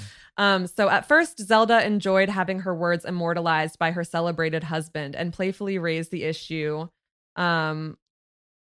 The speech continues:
when she, oh, oh, and the review was for The Beautiful and the Damned, not the, whichever book I said earlier. I think I said the wrong book. So that review where she, um, where she called him a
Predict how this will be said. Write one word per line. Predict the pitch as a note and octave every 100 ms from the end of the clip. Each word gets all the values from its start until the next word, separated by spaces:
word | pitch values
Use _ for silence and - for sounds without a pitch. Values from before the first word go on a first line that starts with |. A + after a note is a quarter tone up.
| _ - D#3+ _
when | F3+ F#3+ F3+
she, | - F#3+ F3+
oh, | B3 A#3
oh, | - A#3
and | G3+
the | A3
review | A3+ A3 B3+
was | B3
for | A#3
The | G#3
Beautiful | D#3+ F#3+ F#3+
and | F3+
the | E3
Damned, | D#3 D3+ D3 D3+
not | D#3+ D#3 D3+ - - -
the, | E3 E3+ D3+ C#3+
whichever | D#3 D#3+ D3+
book | - D3+
I | D3+
said | - D3
earlier. | D3 D3 C#3+
I | D#3
think | F3 E3
I |
said | E3+ -
the | D3
wrong | B2+ D#3
book. | - - -
So | F#3
that | F#3+ F#3
review | F#3+ F#3+ F#3+
where | F3
she, | E3+ F3+ E3 D#3+ E3 _ _ _ _ -
um, | F#3 F3 E3 D#3 D3+ E3+ _ _ _ _ _ _ _ _ _ _ _ - _ _
where | - F3 G#3
she | G3 G#3 G3 E3 _ _ _ _ _ _ _ _ _ _ -
called | A3 F#3+
him | G3+
a | F#3+